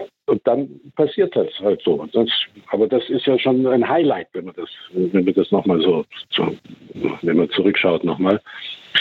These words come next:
Nein, also es ist ja ges-, es ist mir am Dienstag auch wieder klar geworden. Äh, und <clears throat> vielleicht noch ein Satz dazu.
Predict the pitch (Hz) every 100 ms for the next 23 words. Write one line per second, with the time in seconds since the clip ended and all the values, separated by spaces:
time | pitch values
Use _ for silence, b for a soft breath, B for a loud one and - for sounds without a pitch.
0 | B B B - 90 95 107 98 92 101
1 | 107 - 147 131 120 127 - - 131 143
2 | 139 139 120 104 - 123 120 110 101 104
3 | 104 95 - 92 92 87 87 87 92 98
4 | 107 104 - B B B B - - 127
5 | - - _ - 160 - _ _ - 117
6 | 120 123 135 127 120 113 - 107 - 104
7 | 87